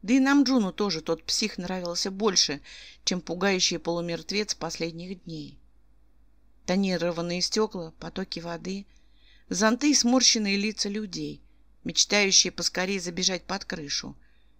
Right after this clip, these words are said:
Чем не гарантия уединения? «Иди ко мне». Он подтянул к себе мальчику, сразу же запустив руки под ветровку и колючий свитер.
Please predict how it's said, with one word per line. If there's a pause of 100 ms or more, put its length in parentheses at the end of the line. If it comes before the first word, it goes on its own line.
(140)
Чем
не
гарантия
уединения? (1200)
«Иди
ко
мне». (680)
Он
подтянул
к
себе
мальчику,
сразу
же
запустив
руки
под
ветровку (140)
и
колючий
свитер.